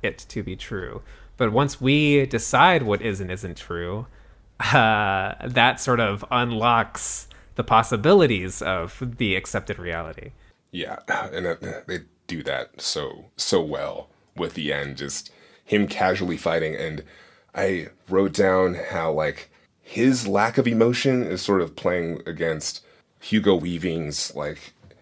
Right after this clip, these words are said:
Speaker 2: just kind of brooding, getting, like, getting angry and angrier and, like, more expressive as the movie goes on. I thought was really interesting 'cause I, I've,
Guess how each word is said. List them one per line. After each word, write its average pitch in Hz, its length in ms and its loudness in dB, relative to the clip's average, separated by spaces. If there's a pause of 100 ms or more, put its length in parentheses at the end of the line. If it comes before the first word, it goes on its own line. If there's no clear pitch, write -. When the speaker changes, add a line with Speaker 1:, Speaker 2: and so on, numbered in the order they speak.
(220)
Speaker 2:
just - 260 -8
kind 113 180 0
of - 100 -2
brooding, 117 320 6
getting, 107 200 0
like, 90 160 0
getting 110 220 2
angry 98 340 4
and 87 100 -2
angrier 85 420 -2
and, 73 300 -8
like, 71 180 -6
more 85 300 0
expressive 78 640 -2
as 92 140 -2
the 98 60 0
movie 101 240 2
goes 101 200 2
on. 101 300 4 (180)
I 85 60 -4
thought 90 140 2
was 87 140 0
really 85 220 -2
interesting 85 440 -6
'cause 73 380 -10 (480)
I, 95 160 0
I've, 82 640 -2